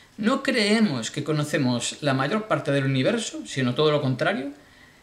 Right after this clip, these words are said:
y sin embargo nos atrevemos a decir que suponemos que la mayor parte de él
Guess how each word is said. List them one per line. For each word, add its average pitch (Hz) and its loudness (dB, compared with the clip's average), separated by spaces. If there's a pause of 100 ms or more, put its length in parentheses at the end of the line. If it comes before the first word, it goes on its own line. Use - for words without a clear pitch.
(480)
y - -6
sin 170 2
embargo 240 0
nos 208 2
atrevemos 180 0
a 160 0 (2000)
decir 170 -6
que - -4
suponemos 202 -2 (100)
que 160 -2
la 156 2
mayor 226 -2
parte 220 -2
de 147 0
él 156 -8